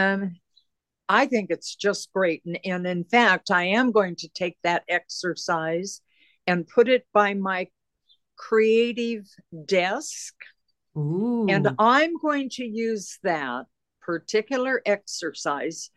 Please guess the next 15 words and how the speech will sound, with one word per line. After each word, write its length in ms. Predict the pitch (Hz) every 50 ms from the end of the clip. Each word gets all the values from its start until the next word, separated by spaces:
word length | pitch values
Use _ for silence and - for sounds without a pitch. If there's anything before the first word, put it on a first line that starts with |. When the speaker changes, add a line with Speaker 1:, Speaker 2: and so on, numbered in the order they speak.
| _ _ _ _ -
Speaker 1:
because 300 | 190 - - 208 190 220
I 200 | 220 220 254 269
already 320 | 285 269 254 247 240 233
have 360 | 214 160 185 214 220 220 208 -
my 240 | 202 185 175 180 175 _ _
focus 600 | - 226 233 240 - 220 160 - - - - - _ -
for 120 | 185 180
twenty 460 | 180 - - 214 220 220 220 220 226
twenty-four. 880 | 220 - - - 220 214 208 214 214 _ - 214 214 214 214 220 240 269 - _ _ _ _ _ _ _ - -
Speaker 2:
Uh-huh. 380 | 156 151 131 131 139 170 -
Speaker 1:
I'm 120 | 190 202 220
gonna 200 | 233 226 226 208
take 380 | - - 226 220 214 - -
your 260 | 208 208 214 233 262
exercise 1200 | 277 262 196 180 - - - - 175 160 - - - 147 151 131 98 98 104 107 104 - - -